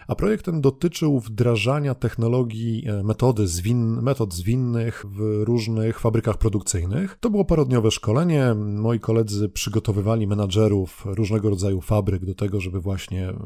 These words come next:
wspomniane kaizeny, liny i inne tego typu rzeczy wdrażać u siebie w fabrykach, a moją rolą było wyposażyć ich w narzędzia, które pozwolą im przeprowadzić pracowników tychże fabryk przez proces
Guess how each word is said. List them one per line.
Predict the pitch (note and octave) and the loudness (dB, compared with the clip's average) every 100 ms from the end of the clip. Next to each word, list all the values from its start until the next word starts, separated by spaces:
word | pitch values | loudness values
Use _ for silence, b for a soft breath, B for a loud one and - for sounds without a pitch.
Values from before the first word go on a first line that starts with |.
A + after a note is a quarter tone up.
| G#2+ A2+ G2 | -10 -10 -10
wspomniane | - - G2+ G#2 G#2 G2+ F#2+ F2+ - B B B - | -6 -2 0 0 0 0 -2 -4 -8 B B B -4
kaizeny, | A#2 A2 F#2 A2+ G#2+ | 2 2 4 4 4
liny | G2+ A#2+ A2 G#2+ | 4 4 4 2
i | A2 | 2
inne | A2+ A2 G2+ | 0 0 -2
tego | G2+ G#2+ | -4 -4
typu | G2+ G2 | -4 -4
rzeczy | G#2 - | -4 -4
wdrażać | F2 G2 A2+ G#2 G2 F2+ - | -4 2 4 4 0 -4 -8
u | B2 | -6
siebie | G#2+ F#2+ F#2 | -4 -4 -6
w | |
fabrykach, | - G2 C#3 F#3 C3+ B2 - | -6 -2 -2 -2 -4 -4 -6
a | F#2+ | -6
moją | F#2+ F#3 G#3 | 0 2 4
rolą | C#3+ A2 G2 A2 F3+ G3 F#3+ - | 4 4 4 2 0 -2 -6 -10
było | G2+ F#2+ A#2 B2 B2 A#2+ A#2 B2+ | -4 0 2 2 2 2 0 -2
wyposażyć | F#2+ G#2+ G#2+ - D3+ D3 C3+ - | -4 -2 -2 -2 0 -2 -4 -4
ich | F#2 | -4
w | F#2+ | -2
narzędzia, | G#2+ G2 G2+ F#2 F2 A#2+ C#3+ | 0 0 0 -2 -4 -4 -6
które | - - - | -8 -8 -6
pozwolą | - G#2+ F2+ G#2+ D3+ D3+ C3+ - | -2 0 0 2 4 4 2 0
im | A2+ A#2 A#2 A2 | 0 0 -2 -4
przeprowadzić | - G#2+ A2 G#2 C#3+ C3 B2 - | -6 -2 -2 0 0 -2 -6 -8
pracowników | - G#2+ - G#2+ G#2 G3 A#2 G2+ | -4 -4 0 0 0 0 0 -2
tychże | G#2 F2 G#2 | -4 -4 -4
fabryk | G#2 F#2+ G2 B2 E3 - _ - | -2 -2 -2 -2 -6 -12 _ -4
przez | A2+ - | -4 -2
proces | C#3+ D3 C#3 C3+ - | -2 0 0 0 -4